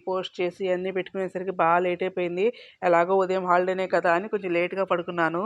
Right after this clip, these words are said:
మీరు కూడా ఇంతేనా ఫ్రెండ్స్? నాలాగా తొందరగా లెగుస్తారా హాలిడే వచ్చినా? So, ఇక పాపనైతే లేపలేదు ఫ్రెండ్స్. ఇంక హాలిడేనే కదా, పడుకో-,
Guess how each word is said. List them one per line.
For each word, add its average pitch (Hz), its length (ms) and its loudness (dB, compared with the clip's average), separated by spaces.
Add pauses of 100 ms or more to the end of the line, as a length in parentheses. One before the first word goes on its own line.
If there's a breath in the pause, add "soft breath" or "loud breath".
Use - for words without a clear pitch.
(520 loud breath)
మీరు 190 200 0
కూడా 202 200 4
ఇంతేనా 190 460 2
ఫ్రెండ్స్? 190 360 -2
నాలాగా 180 440 4 (140)
తొందరగా 185 460 2
లెగుస్తారా 180 400 0
హాలిడే 180 360 2
వచ్చినా? 185 340 0 (680 loud breath)
So, 214 160 4
ఇక 185 140 -2 (120)
పాపనైతే 196 460 4
లేపలేదు 190 500 0
ఫ్రెండ్స్. 185 360 0
ఇంక 185 160 -4
హాలిడేనే 185 420 2
కదా, 175 240 4
పడుకో-, 180 580 -2